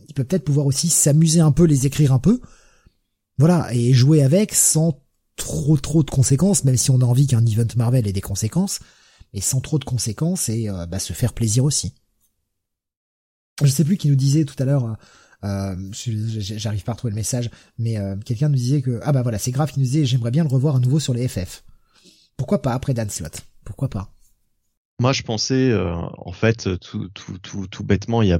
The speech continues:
Speaker 2: il y a plusieurs numéros de ça, que Cole North allait se lancer justement à la, euh, comment dire, pour, dans le, à la mairie, quoi.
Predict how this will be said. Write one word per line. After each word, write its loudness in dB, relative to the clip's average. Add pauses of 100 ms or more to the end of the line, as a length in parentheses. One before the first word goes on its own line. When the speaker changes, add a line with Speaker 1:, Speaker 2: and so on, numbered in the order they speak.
(120)
Speaker 2:
il -6
y -2
a 2
plusieurs 2
numéros 2
de -6
ça, 2
que -4
Cole 0
North 0
allait 2
se -4
lancer -2
justement 0
à 0
la, 0 (1500)
euh, -10 (180)
comment -6
dire, 0 (100)
pour, -8
dans 0
le, -2
à 0
la 4
mairie, 4
quoi. -8